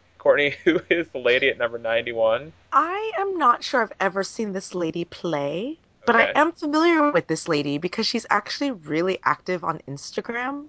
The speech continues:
Speaker 1: Oh, of course.
Speaker 2: Um, and
Speaker 1: Natural.
Speaker 2: so I see pictures of her and her boyfriend all the time <laughs> on
Speaker 1: Okay.
Speaker 2: my Instagram feed. Uh, but number ninety-one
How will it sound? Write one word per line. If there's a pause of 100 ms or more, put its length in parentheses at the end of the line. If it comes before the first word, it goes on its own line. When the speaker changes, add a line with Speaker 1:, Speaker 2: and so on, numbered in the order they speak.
Speaker 1:
Oh,
of
course.
Speaker 2:
Um, (100)
and
Speaker 1:
Natural.
Speaker 2:
so
I
see
pictures
of
her
and
her
boyfriend
all
the
time (340)
<laughs>
on
Speaker 1:
Okay.
Speaker 2:
my
Instagram
feed. (380)
Uh,
but
number
ninety-one